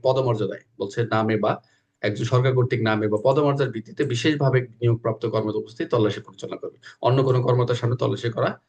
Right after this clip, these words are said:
সেটা আইনসম্মত বৈধ হবে না বা আইনসম্মত হবে না, যেটা বলছে। খুব ইম্পর্টেন্ট একটা বিষয়, এটা একটু দেখেন। আমরা যদি, আহ, একটু উপরে যাই, উনিশের চ ধারায় শাস্তিযোগ্য অপরাধের জন্য দায়েরকৃত মামলা চলাকালে ক্ষেত্রে ফৌজদারি কার্যবিধির অধীনে তল্লাশি চালানো হবে। এটা ফৌজদারি কার্যবিধিতেই বলছে যে ফ-, যে বিধান যেভাবে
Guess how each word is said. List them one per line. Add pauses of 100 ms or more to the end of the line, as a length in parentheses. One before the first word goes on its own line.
সেটা
আইনসম্মত (380)
বৈধ
হবে
না
বা (180)
আইনসম্মত
হবে
না,
যেটা
বলছে। (260)
খুব
ইম্পর্টেন্ট
একটা
বিষয়, (140)
এটা
একটু
দেখেন।
আমরা
যদি, (300)
আহ,
একটু
উপরে
যাই, (1700)
উনিশের
চ
ধারায়
শাস্তিযোগ্য
অপরাধের
জন্য
দায়েরকৃত
মামলা
চলাকালে
ক্ষেত্রে
ফৌজদারি
কার্যবিধির
অধীনে
তল্লাশি
চালানো
হবে।
এটা
ফৌজদারি
কার্যবিধিতেই
বলছে
যে
ফ-,
যে
বিধান
যেভাবে